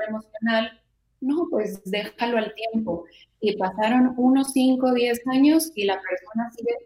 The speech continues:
en el mismo lugar. O sea, te platica todavía como si acabara de pasar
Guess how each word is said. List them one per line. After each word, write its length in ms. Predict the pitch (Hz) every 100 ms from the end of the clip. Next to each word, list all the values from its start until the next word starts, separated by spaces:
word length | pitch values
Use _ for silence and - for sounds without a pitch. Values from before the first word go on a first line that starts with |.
| _ -
en 260 | 214 196 190 185
el 140 | 190 240
mismo 520 | 302 302 - 233 208
lugar. 340 | 180 165 - - - _ _ -
O 160 | -
sea, 160 | - 185
te 180 | 196 185
platica 680 | 196 196 - 294 302 339 339 -
todavía 520 | 254 254 254 262 269 -
como 240 | 214 196 190 -
si 100 | 202
acabara 540 | 196 190 185 214 262 294
de 80 | 285
pasar 480 | 190 - 208 240